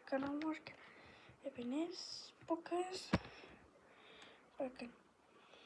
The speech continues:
Göstereyim. Şunu çok nur dört yüz bilmem ne bilmem ne. Bir gidemedim. Bakın ışınlanan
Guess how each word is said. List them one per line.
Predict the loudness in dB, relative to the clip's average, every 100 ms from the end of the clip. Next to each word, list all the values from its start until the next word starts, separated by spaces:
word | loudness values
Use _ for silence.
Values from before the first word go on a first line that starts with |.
| -14 -14 -10 -8 -8 -2 0 0 -2 -10 4
Göstereyim. | 6 6 6 10 10 8 6 6 6 2 -8 -14 -14 -6 -2 -2 -4 -16 -16 -18 -20 -20 -20 -18 -14
Şunu | -8 -2 2 4 4 0 -2 0
çok | 2 2 -2 -18 -20 -18 -16 -6 6
nur | 10 12 12 10 4 -8 -16 -20 -20 -16 -16 -2
dört | 2 2 0 -8
yüz | 0 8
bilmem | 12 12 10 8
ne | 4 2
bilmem | 2 4 4 4 2 0
ne. | -2 -4 -6 -2 -2 0 2
Bir | 2 8
gidemedim. | 12 12 12 12 8 4 2 -6 -12 -14 -12 -12 -14 -14 -18 -8 -8 -8 -18 -16 -16 -14 -16 -16 -14 -10 -10 -10 -2 8
Bakın | 8 12 12 12 -2 -6 -6 -8 -14 0 6
ışınlanan | 6 10 12 12 12 12